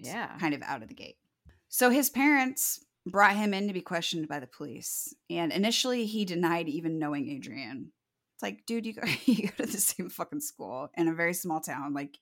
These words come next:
Speaker 2: you know her." Um, but he ev-, eventually admitted that he did. And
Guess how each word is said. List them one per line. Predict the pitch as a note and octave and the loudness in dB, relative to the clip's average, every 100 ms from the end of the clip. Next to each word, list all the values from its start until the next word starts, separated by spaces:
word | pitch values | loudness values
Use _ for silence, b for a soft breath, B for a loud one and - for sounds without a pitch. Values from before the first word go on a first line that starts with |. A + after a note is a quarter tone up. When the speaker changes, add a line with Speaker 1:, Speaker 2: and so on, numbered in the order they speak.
| _ | _
Speaker 2:
you | F3+ F#3 F3 | -4 0 2
know | C#3 B2+ | 0 -2
her." | D#3 - - B B B B B B | -8 -16 -18 B B B B B B
Um, | G3 F3+ D#3+ F#3 | 10 10 8 4
but | G#3 G3 | 6 6
he | G3 B3 A3+ | 6 8 8
ev-, | G3+ - | 8 4
eventually | G3 G3 G3+ A#3 G#3 | 4 4 2 0 0
admitted | F#3 F3+ F#3+ | -2 -2 -4
that | A3 | -4
he | G3 | -2
did. | D#3 D3+ D#3 D3 - _ | -2 -2 -2 -6 -10 _
And | F3 E3+ D#3 D#3 | 0 2 2 0